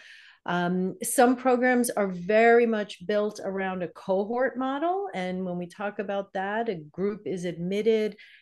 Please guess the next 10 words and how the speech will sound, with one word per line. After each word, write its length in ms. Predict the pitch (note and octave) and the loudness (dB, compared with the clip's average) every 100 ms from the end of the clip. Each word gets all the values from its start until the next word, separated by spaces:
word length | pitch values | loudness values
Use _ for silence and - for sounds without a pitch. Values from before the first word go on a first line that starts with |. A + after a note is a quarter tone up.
| - | -8
and 140 | F#3 | -6
often 420 | - F#3 F#3 G3+ | -4 -6 -4 -6
take 400 | F#3 F#3 F#3+ F#3+ F#3+ | -6 -6 -4 -4 -6
a 80 | F3 | -6
large, 1000 | E3+ F3 F3+ F3+ F#3 G3 G3 F#3 F3+ - - | -6 -6 -6 -4 0 0 0 -2 -8 -14 -14
uh, 300 | F3+ E3+ D#3+ | -12 -10 -8
number 220 | F#3 F#3 F3+ | -4 -2 -2
of 140 | E3+ | -4
classes 580 | - G3 F#3+ - F3 E3 | -2 0 0 -2 -10 -8
together, 500 | - D3+ D3+ - | -10 -8 -8 -8